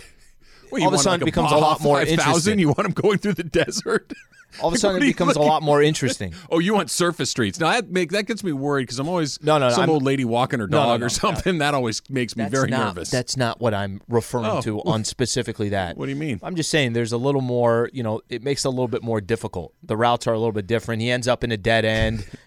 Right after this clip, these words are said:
Speaker 2: Okay, what are they gonna do? Is he, does he get out of the car? Does he not? I, I need a little more
Speaker 1: I'm always excited when I know one of the vehicles has a, the, uh, K nine cop in it, the, the police dog. That's always a,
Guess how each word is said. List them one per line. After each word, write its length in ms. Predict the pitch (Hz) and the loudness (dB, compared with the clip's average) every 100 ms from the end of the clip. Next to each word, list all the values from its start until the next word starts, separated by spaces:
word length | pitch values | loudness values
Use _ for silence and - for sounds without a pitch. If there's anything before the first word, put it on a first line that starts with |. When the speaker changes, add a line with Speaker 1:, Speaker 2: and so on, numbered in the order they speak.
| - | -8
Speaker 2:
Okay, 220 | 120 127 | -2 2
what 180 | 117 127 | 4 4
are 60 | 123 | 2
they 100 | 123 | 0
gonna 200 | 123 117 | 0 0
do? 260 | 123 123 101 | 2 2 2
Is 120 | - | -4
he, 100 | 107 | -10
does 280 | - 104 101 | -10 -10 -8
he 60 | |
get 140 | 98 120 | -2 2
out 160 | 139 | 2
of 40 | 123 | 2
the 60 | |
car? 220 | 117 113 | 0 -2
Does 100 | 101 | -2
he 80 | 101 | -4
not? 260 | 117 127 - | -2 -2 -2
I, 160 | 131 - | -4 -4
I 80 | 143 | -2
need 160 | 170 | 0
a 60 | 175 | 2
little 220 | 147 147 | 4 2
more 460 | 135 123 110 101 95 _ _ _ - | 2 0 0 0 -6 _ _ _ -2
Speaker 1:
I'm 60 | 131 | 2
always 180 | 185 156 | 2 2
excited 400 | 131 139 127 120 | 0 0 0 -2
when 140 | 113 | -2
I 20 | |
know 160 | 104 113 | -2 -2
one 180 | 107 110 | -2 -4
of 100 | 95 | -6
the 40 | |
vehicles 400 | 87 104 98 92 | -4 -4 -4 -6
has 240 | 98 87 | -4 -4
a, 80 | 87 80 | -8 -12
the, 420 | 95 92 85 82 | -6 -4 -4 -6
uh, 40 | 82 | -8
K 180 | - 107 | -6 -4
nine 320 | 101 104 104 - | -4 -6 -8 -8
cop 320 | - 107 - | -4 -4 -4
in 140 | 104 | -4
it, 160 | 107 113 | -4 -4
the, 200 | 95 87 | -6 -6
the 180 | 80 87 | -6 -6
police 380 | - 107 113 - | -4 -2 -2 -2
dog. 320 | 113 117 117 | -2 -2 -2
That's 240 | 113 110 | -4 -4
always 320 | 104 101 92 | -4 -4 -4
a, 200 | 90 85 | -6 -6